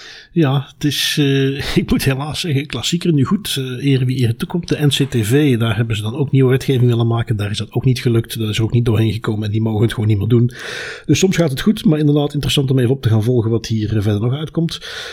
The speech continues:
Ehm, even zien, wat nemen we nog mee? Ja, D N A, toch zo'n andere categorie van zeer gevoelig, eh, gevoelige gegevens.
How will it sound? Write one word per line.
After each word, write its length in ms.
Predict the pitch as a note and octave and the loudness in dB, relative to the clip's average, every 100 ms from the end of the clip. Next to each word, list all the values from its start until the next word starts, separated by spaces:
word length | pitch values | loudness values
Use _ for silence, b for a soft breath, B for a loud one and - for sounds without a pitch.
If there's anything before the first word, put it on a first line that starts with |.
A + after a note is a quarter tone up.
| B | B
Ehm, 600 | F3 F3+ F#3 F#3 F#3 F#3 F#3 - | -4 -2 0 2 0 0 -4 -2
even 280 | E3+ D#3 | 0 2
zien, 420 | C3+ F#3 G#3 G3+ E3 | 2 2 2 0 0
wat 180 | D#3 D#3+ | 0 0
nemen 280 | E3 D#3+ | 0 2
we 80 | C#3 | 2
nog 240 | D3+ G3+ F#3 | 0 -2 -2
mee? 400 | F#3+ F#3 F#3 D3 | -2 0 -2 -4
Ja, 240 | C#3 C#3 A#2 | -6 -6 -2
D 60 | D3+ | 0
N 240 | C#3+ B2 | 2 4
A, 260 | D#3+ E3 C3 | 4 4 2
toch 200 | D3 - | 0 -2
zo'n 140 | - | 0
andere 260 | D#3+ D3+ C#3+ | 2 2 0
categorie 540 | D3+ - B2 B2+ C3+ | -2 0 0 2 2
van 160 | B2+ A2+ | 2 4
zeer 380 | A#2 D3+ C#3+ | 4 6 4
gevoelig, 800 | B2 A#2+ A2+ G#2 D#3 E3 C3 - | 2 2 2 2 2 2 0 0
eh, 180 | B2 B2+ | 2 4
gevoelige 400 | G#2 D3+ E3 A#2 | 4 4 2 2
gegevens. 600 | G#2+ G#2+ D3+ E3+ - | 2 2 2 0 -4